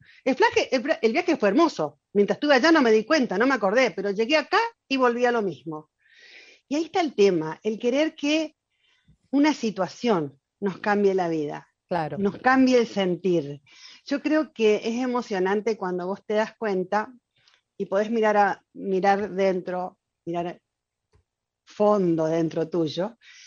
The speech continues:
Speaker 1: y decir, "Wow, pará, ¿soy feliz o no soy feliz?".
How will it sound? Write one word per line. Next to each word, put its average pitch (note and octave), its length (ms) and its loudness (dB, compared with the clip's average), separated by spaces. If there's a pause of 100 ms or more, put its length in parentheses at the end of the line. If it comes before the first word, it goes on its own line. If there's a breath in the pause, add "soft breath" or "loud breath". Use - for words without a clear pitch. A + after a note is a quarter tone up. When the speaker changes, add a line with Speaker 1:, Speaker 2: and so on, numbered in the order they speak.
(340 loud breath)
Speaker 1:
y A#3+ 140 -2
decir, C4+ 560 -4
"Wow, G3 440 -2
pará, G3 320 0
¿soy E4 220 -4
feliz D#4 460 -8
o C4+ 60 -6
no G3 140 -4
soy E3 260 -10
feliz?". C#3 640 -16